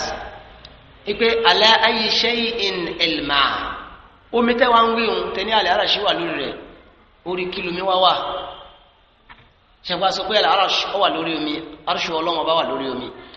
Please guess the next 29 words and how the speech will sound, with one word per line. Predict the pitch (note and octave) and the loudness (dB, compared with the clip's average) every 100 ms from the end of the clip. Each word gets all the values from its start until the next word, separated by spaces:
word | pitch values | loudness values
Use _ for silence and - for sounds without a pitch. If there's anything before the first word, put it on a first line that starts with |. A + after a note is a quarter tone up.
| - _ | -20 _
Omi | G#3+ G#3+ G3 | 0 2 2
yẹn | F#3+ F#3+ F#3 | 2 2 2
gan, | F#3+ F#3 F3+ F#3 F#3+ | 2 2 -2 -6 -8
orí | F3+ F3 | -6 -6
kí | G3 | -4
ló | F3 | -4
ń | E3 | 0
wá | E3+ | 2
wà? | F3 D#3 C3+ - - - - - _ _ _ | 2 0 -2 -8 -10 -16 -20 -20 _ _ _
Faqala | C#3+ D3 F3+ F#3 F3 E3+ | -8 -4 -2 0 0 0
ala | D#3 E3+ E3 D#3+ | -2 -2 -2 -2
matni | D#3+ F3 - E3 D#3 D3 | -2 -4 -4 -6 -6 -6
rih. | C3+ C3+ C#3 C3+ B2 - - - - _ | -6 -6 -6 -6 -8 -10 -12 -14 -16 _
Ó | - | -12
lè | E3+ F3 | -8 -6
rí | F3 D#3+ D#3 | -6 -4 -4
atẹ́gùn | D3+ E3+ E3 D#3+ | -4 -4 -6 -6
ni | C3 B2+ B2 A#2+ - - - _ _ _ _ - | -6 -6 -8 -10 -14 -20 -20 _ _ _ _ -14
omi | C#3 D3 | -8 -6
wà. | D3+ C#3 A2+ D3+ - - - - - - _ _ _ | -2 -2 -2 -8 -10 -16 -20 -20 -20 -20 _ _ _
Wallahu | D3 D3 E3+ E3+ | -6 -2 -2 -2
ta'ala | E3 D#3 E3+ D#3 - | -2 0 0 -2 -2
qadirun | F3 G3 G3 F#3+ F#3 F3+ | 0 0 0 -4 -4 -4
ala | D#3+ D3+ F3+ E3+ D#3+ D#3 | 0 2 2 0 -4 -4
an | D#3 D3+ | -4 -4
yumsika | E3+ E3 D#3+ - D3+ | -6 -6 -8 -8 -8
al-makhluqati | C#3+ C3+ C3+ B2 B2+ C3 - D#3 - - | -6 -6 -6 -6 -8 -8 -6 -6 -6 -6
kama | C#3+ C3 | -4 -4
yasha. | A2 - A2+ | -4 -4 -4